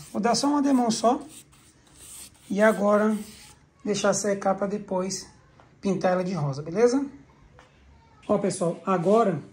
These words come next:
ela tá pronta pra receber a pintura, tá? O que que eu fiz? Essa peça aqui, ela é de cimento, tá? E eu pintei a outra cuba que eu tenho, que é essa daqui, ó,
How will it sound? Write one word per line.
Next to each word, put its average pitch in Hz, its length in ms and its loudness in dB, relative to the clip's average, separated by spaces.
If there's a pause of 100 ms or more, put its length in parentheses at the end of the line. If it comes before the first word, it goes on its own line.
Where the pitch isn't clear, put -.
(500)
ela 185 180 0
tá 180 200 -2
pronta 220 480 -4
pra 220 160 -4
receber 202 420 -2
a 202 80 0
pintura, 202 540 -4
tá? 180 420 -6
O 190 80 -6
que 294 160 -10
que 320 100 -2
eu 330 80 4
fiz? 156 380 -6
Essa 180 220 -2
peça 247 340 0
aqui, 240 340 -4 (800)
ela 190 160 4
é 202 40 4
de 196 80 -2
cimento, 202 520 4
tá? 185 260 0 (580)
E 214 80 2
eu 240 140 8
pintei 220 680 4 (240)
a 208 100 0
outra 202 300 4
cuba 196 420 0 (160)
que - 60 -8
eu 175 60 -4
tenho, 185 440 0 (380)
que 180 80 -2
é 175 60 2
essa 170 260 -2
daqui, 208 260 0
ó, 165 100 2